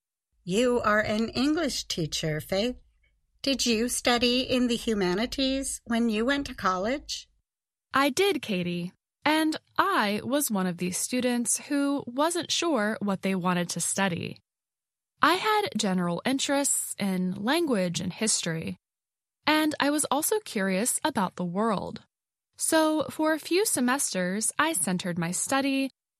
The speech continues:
Speaker 2: on subjects in the humanities, taking languages like French and Russian, studying different cultures and political systems, and even taking some unique science classes like physical anthropology.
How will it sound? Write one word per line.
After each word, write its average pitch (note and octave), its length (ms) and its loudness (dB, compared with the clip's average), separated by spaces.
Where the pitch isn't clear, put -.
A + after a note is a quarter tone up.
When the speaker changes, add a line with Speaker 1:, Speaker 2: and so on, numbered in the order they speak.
Speaker 2:
on D4+ 200 2
subjects B3+ 680 0
in G3 120 0
the E3+ 80 -2
humanities, F3 1080 -2
taking C#4 340 0
languages C4 720 2
like F#3 320 0
French G3+ 420 0
and F#3 220 -2
Russian, F#3 580 0
studying E4 460 0
different F3+ 340 -4
cultures B3 680 -2
and B3 240 2
political C#4 480 -4
systems, - 800 -4
and E4 380 2
even E4+ 380 0
taking G3 480 -2
some G3+ 260 0
unique F#3+ 380 0
science G3+ 440 0
classes F3 600 -2
like F3+ 380 -4
physical G#3+ 420 0
anthropology. F3+ 1000 -2